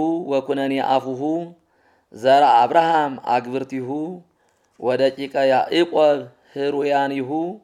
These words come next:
ውእቱ እግዚአብሔር አምላክነ። ውስተ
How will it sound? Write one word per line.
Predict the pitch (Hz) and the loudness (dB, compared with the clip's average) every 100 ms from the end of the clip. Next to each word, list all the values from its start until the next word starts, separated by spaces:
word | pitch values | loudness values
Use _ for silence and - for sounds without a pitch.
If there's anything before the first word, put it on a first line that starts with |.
| _ _ _ _ _ _ | _ _ _ _ _ _
ውእቱ | - 127 147 170 160 160 143 | -8 -6 0 0 0 -4 -4
እግዚአብሔር | 127 120 139 135 135 131 139 156 170 - | -8 -4 0 2 0 -2 -2 -4 -4 -8
አምላክነ። | 123 131 127 123 170 165 139 104 _ _ _ _ _ _ _ _ - | -8 -4 -4 -2 -4 -6 -8 -10 _ _ _ _ _ _ _ _ -8
ውስተ | 139 131 | -8 -2